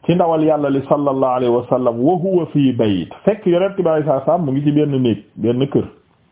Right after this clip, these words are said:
Ah, fa qaala: "A alij?" Waaw. Waa Yonent bi mu ne: "Ndax mën naa dugg si?" Daa taxaw fële ne mën naa duggam, Aliyu.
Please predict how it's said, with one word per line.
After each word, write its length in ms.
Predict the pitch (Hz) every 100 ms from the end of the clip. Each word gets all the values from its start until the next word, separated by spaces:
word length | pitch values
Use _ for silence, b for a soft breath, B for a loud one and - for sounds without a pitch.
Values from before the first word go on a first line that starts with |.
| _ _ _ _ _ _ _ _ _ _ _ _ _ _ _ _ _ _ -
Ah, 300 | 233 220 - - -
fa 80 | 254 262
qaala: 300 | 302 302 208 208
"A 60 | 220 -
alij?" 240 | 160 104 82 - - _ _ _ _ B B _ _ _ _ _ _ _ _ _ _ 117
Waaw. 220 | 110 - - _ _ _ _ _ _ _ _ _ _ _ _ _ _ _ _ _ _ _ _ _ _
Waa 280 | - 165 233
Yonent 300 | 233 240 247
bi 280 | 226 233 220
mu 120 | 185 220
ne: 140 | 233 180
"Ndax 200 | 220 226
mën 220 | 240 247
naa 180 | 240 233
dugg 300 | 214 196 202
si?" 260 | 214 - - _ _ _ - -
Daa 160 | 147 -
taxaw 260 | 208 226
fële 240 | 240 240 240
ne 140 | 247
mën 200 | 247 247
naa 160 | 247 247
duggam, 340 | 247 214 233 269 - -
Aliyu. 400 | 208 247 240 240